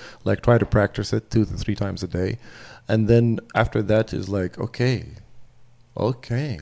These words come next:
so what do I really want?" You know, you just be in control of your being in the body. That is the first step. You know, in our religion, you're talking about in Islam,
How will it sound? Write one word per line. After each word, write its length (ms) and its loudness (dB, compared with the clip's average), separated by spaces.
so 200 -6
what 160 -2
do 100 0
I 40 -4
really 260 -2
want?" 500 -10
You 140 -2
know, 300 -2
you 180 0
just 320 -4
be 400 0
in 180 -4
control 840 2
of 260 -4
your 320 4
being 460 -2
in 160 0
the 80 -2
body. 400 -4
That 160 4
is 140 -2
the 80 -4
first 300 -4
step. 320 -8
You 120 -2
know, 280 -2
in 140 0
our 180 6
religion, 400 6
you're 100 2
talking 320 2
about 340 0
in 120 -2
Islam, 480 -4